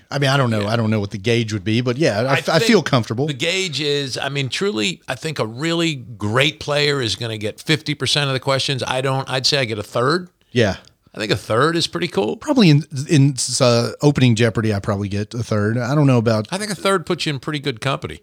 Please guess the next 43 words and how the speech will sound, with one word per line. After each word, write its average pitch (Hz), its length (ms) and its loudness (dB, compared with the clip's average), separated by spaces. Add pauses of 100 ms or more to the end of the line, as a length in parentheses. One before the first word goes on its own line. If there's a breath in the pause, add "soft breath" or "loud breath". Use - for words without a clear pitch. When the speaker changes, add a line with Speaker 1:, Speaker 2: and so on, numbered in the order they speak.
Speaker 1:
Yeah. 110 340 0 (460 loud breath)
Double 156 220 4
Jeopardy, 123 500 4
not 120 260 -2
as 98 120 -4
much, 107 460 -4 (120)
or 123 140 0
with 123 200 0
the 117 60 -2
second 120 300 -2
round 107 300 0
or 104 40 -2
whatever. 101 400 -2 (500 soft breath)
So, 104 280 -8 (640)
yeah, 202 140 2
I - 20 4
don't 226 100 2
know. 233 160 4
I, 147 220 2
Speaker 2:
Yeah, 160 80 0
Speaker 1:
I 170 40 0
Speaker 2:
Double 220 200 2
Speaker 1:
don't 120 80 -4
Speaker 2:
Jeopardy, 101 280 -8
yeah. 113 200 -6
Speaker 1:
Yeah, 123 280 -6
I, 151 180 0
I - 20 2
don't 120 140 2
know. 95 240 -4
I 175 100 2
don't 185 160 6
really 120 200 4
have 107 140 0
anything 104 320 -2
that 101 100 -4
I 98 40 0
want 101 220 0
people 107 200 -8
to 98 60 -4
know, 101 260 -2
I 95 100 -6
guess. 98 300 -6